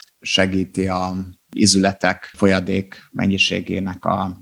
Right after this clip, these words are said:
prezerválását, tehát hogy ne csökkenjen le a, a, az izületi, ö, folyadék, és megfelelően viszkózus legyen. Hidratáltság, a ráncok mélységének csökkentése, új ráncok megjelenésének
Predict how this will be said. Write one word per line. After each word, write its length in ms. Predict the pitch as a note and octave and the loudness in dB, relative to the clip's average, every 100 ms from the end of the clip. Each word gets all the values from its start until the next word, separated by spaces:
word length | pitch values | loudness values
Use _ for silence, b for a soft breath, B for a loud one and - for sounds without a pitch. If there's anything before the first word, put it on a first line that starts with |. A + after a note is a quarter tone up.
| - | -14
prezerválását, 1000 | F2+ F#2+ G2 G2 F#2+ F#2+ F#2+ - F2 - | -6 -2 0 0 0 -2 -4 -4 -6 -6
tehát 220 | E2+ - | -10 -4
hogy 100 | F2+ | 6
ne 120 | G2+ | 6
csökkenjen 640 | G2+ G2+ - F#2 G2 F2+ F2 | 6 0 0 0 2 2 0
le 160 | F2+ | -2
a, 280 | F2+ F#2 F#2 _ | -2 -4 -8 _
a, 460 | - - F2+ F#2 F#2 F#2 - - - | -16 -12 -10 -10 -10 -14 -16 -20 -12
az 160 | - | -4
izületi, 720 | G2 F#2+ F#2+ G2 - F#2+ F#2+ _ _ | 0 0 0 -2 -2 -6 -6 _ _
ö, 220 | - F2+ F2 | -4 -2 0
folyadék, 560 | F#2 F#2+ F2+ F2+ F#2+ | 2 2 2 0 0
és 160 | F#2 - | 0 0
megfelelően 680 | - - F#2 F#2 F#2 F#2 | -4 -2 -2 0 0 0
viszkózus 600 | F#2 F#2+ - G2 F#2+ F#2+ | 0 -2 0 0 0 -2
legyen. 480 | - G#2 G2+ G2+ G#2 _ A2+ | 0 2 2 0 -2 _ 2
Hidratáltság, 840 | C3+ C#3+ A#2+ G#2+ F#2 F2+ - F2+ G2 | 4 6 4 2 -2 0 0 0 0
a 40 | |
ráncok 380 | A#2+ G#2+ - G2 | 2 2 0 0
mélységének 760 | G2 F#2+ - F#2 F#2 F#2 F#2 | 2 2 2 0 -2 -2 -2
csökkentése, 800 | - F#2+ - F2+ F2+ F2+ F2+ F#2+ | -4 -6 -4 -4 -2 -2 2 4
új 140 | G#2+ G#2 | 6 6
ráncok 420 | F#2+ F#2+ F#2 - | 4 0 -4 -4
megjelenésének 1400 | F#2 F#2 F2+ F2 F#2 F#2 F#2 F#2 - F#2+ F#2 F#2 F#2+ - | -2 -2 -6 -6 -4 -2 -4 -4 -4 -4 -4 -4 -8 -8